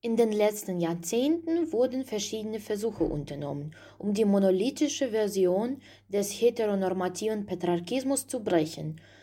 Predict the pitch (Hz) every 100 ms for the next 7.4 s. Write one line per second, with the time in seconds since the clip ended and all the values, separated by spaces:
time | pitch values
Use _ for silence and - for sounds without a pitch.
0 | - _ _ _ _ _ - 202 214 190
1 | 226 254 208 175 175 180 180 - 190 180
2 | 175 180 226 240 302 311 - 311 208 247
3 | 262 277 247 233 208 220 - 185 190 -
4 | 226 240 294 302 - - 208 220 180 180
5 | 190 254 - 262 262 262 285 - - -
6 | 339 - 196 180 196 190 233 - 254 -
7 | - 254 262 277